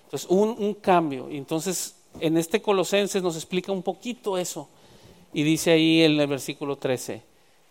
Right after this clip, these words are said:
"El cual", hablando de Dios y de su Hijo Jesús, dice, "el cual nos ha librado de la potestad de las tiniebras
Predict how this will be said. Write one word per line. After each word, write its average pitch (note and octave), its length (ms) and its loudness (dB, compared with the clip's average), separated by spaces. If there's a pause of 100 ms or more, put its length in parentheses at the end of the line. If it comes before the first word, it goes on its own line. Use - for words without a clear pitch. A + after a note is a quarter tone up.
(180)
"El B2+ 240 0
cual", G3 520 6 (720)
hablando D#3+ 380 2
de F3+ 80 4
Dios E3+ 360 2
y E3+ 100 -4
de D3+ 100 -4
su D3+ 100 -8
Hijo E3+ 240 -8
Jesús, C3 380 -12
dice, B2 220 -8
"el A#2+ 100 -6
cual E3+ 480 2 (580)
nos C#3 240 -2
ha E3 80 12
librado F#3 520 6
de F3+ 80 4
la D#3 180 2
potestad D3 480 0
de E3 80 4
las E3 240 -2
tiniebras C3 640 -6